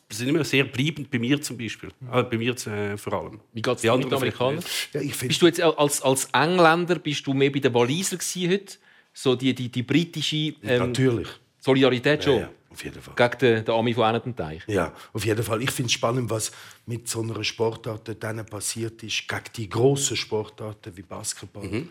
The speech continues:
Speaker 3: American Football, Baseball, ähm, und dass sich jetzt da Fußball, das ist eigentlich alles über das College,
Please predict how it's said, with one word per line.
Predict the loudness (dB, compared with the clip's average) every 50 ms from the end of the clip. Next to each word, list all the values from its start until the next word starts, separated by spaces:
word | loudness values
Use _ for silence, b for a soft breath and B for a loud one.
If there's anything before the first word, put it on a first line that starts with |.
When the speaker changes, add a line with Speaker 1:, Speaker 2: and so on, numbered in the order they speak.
| b b b b b
Speaker 3:
American | -12 -10 -8 -6 -8 -8 -10 -10 -14 -12
Football, | -12 -10 -10 -10 -10 -10 -12 -10 -10 -10 -12
Baseball, | -10 -10 -10 -8 -8 -10 -10 -10 -12 -12 -12 -12 -14 -18 B B B B B B B B B -12
ähm, | -10 -10 -10 -10 -10 -12 -14 -14
und | -16 -18 -18 -18 -18 -18 -18 B B B B B B _ -10
dass | -4 -2 -2
sich | -2 -2 -2 -4
jetzt | -2 0 0 0 0
da | -2 -4
Fußball, | -4 -2 -2 -2 -2 -4 -6 -6 -6 -6 -6 -6 -8 -12 B B B B
das | B -12 -10 -6
ist | -2 0 0
eigentlich | 2 2 0 0 0
alles | 0 0 0 0
über | -2 0
das | 0 -2 0
College, | 0 0 0 0 0 -2 -2 -4 -4